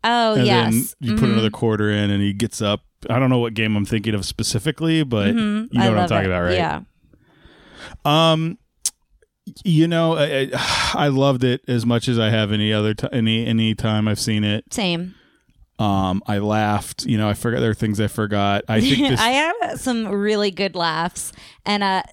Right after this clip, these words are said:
Speaker 1: really good cry at the end.
Speaker 2: This movie is so perfectly cast, and I don't know that we talked about it
Speaker 1: We didn't talk
Speaker 2: too
Speaker 1: about the
Speaker 2: much in
Speaker 1: voice
Speaker 2: the
Speaker 1: talent
Speaker 2: beginning.
Speaker 1: at all. So.
Speaker 2: Um, Jack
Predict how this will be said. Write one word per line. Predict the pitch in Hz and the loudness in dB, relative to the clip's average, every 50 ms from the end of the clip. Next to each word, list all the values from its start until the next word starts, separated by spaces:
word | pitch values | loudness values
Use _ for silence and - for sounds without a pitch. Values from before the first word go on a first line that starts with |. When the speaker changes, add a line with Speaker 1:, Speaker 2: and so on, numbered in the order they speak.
| - _ _ - | -20 _ _ -6
Speaker 1:
really | 202 208 202 196 196 185 | -4 -2 -2 0 -2 -2
good | 160 180 156 | -4 -6 -6
cry | - 208 185 160 151 139 | -6 -6 -4 -4 -4 -6
at | 131 - | -8 -10
the | - 151 139 | -12 -12 -12
end. | 127 - - | -10 -6 -2
Speaker 2:
This | 156 131 160 175 - - | 2 2 2 2 2 2
movie | 180 180 180 165 170 151 131 | 2 2 2 4 4 4 4
is | 120 - | 2 0
so | - - - 120 107 107 107 104 107 104 - _ _ _ _ - | -2 -4 -2 0 2 2 2 2 0 -2 -4 _ _ _ _ -8
perfectly | - - 120 113 - 113 - - 107 101 92 | -4 -2 -2 -2 -2 -6 -6 -4 -4 -4 -4
cast, | - - - 104 98 92 90 92 92 - - - | -4 -6 -4 -2 -2 -2 -2 -2 -4 -4 -4 -4
and | 107 | -2
I | 107 104 | -2 0
don't | 107 113 117 | -2 -2 -2
know | 123 113 | -2 -2
that | 113 120 | 0 0
we | 117 110 | -2 -2
talked | - - 104 104 - - | -2 -2 -4 -4 -2 -2
about | 104 98 98 101 | -2 -2 -2 -2
it | 104 | -2
Speaker 1:
We | 185 233 | -2 0
didn't | 247 302 311 302 | 0 0 0 0
talk | 302 285 269 | 0 0 2
Speaker 2:
too | - | 2
Speaker 1:
about | - - 120 | 2 2 2
the | - 113 | 0 0
Speaker 2:
much | 104 104 101 | 2 2 0
in | 95 | 0
Speaker 1:
voice | 101 | 0
Speaker 2:
the | 110 | 0
Speaker 1:
talent | 107 113 98 98 101 104 | 0 2 2 2 2 0
Speaker 2:
beginning. | 107 101 107 - | 0 0 -2 -2
Speaker 1:
at | 180 175 170 - - | -2 -2 -2 -2 -2
all. | 165 165 147 165 98 - 160 - - | -2 -2 -2 -2 -4 -6 -8 -10 -6
So. | - - 135 | -2 0 2
Speaker 2:
Um, | 123 120 117 113 110 110 107 110 - 113 | 4 4 4 4 4 4 2 2 0 0
Jack | - - 139 127 131 156 147 | -2 -2 0 0 0 0 -2